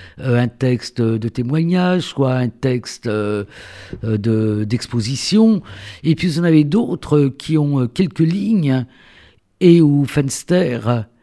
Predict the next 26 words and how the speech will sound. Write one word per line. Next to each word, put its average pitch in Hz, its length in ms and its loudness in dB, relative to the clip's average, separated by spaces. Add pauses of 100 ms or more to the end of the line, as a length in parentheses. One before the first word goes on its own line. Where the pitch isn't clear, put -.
(340)
euh, 123 120 2
dit, « 147 300 4
Ben, 147 160 2
j'ai 127 140 -2
pas 170 140 0
réussi 147 640 0
à 143 100 2
en 139 220 -2
savoir 135 420 -2
plus. » - 480 -8 (600)
Et 208 100 6
puis, - 600 -2 (640)
je 117 180 -6
retourne 120 300 -2
à 113 80 2
Soutine, 156 760 0 (580)
et 214 140 4
puis 165 640 -2
dans 175 260 0
ces 156 300 -2
quatre-vingt-quatre 151 920 -2
artistes, - 760 -6 (640)
tous 240 340 2
n'ont 160 180 0
pas 151 160 0
été 143 640 2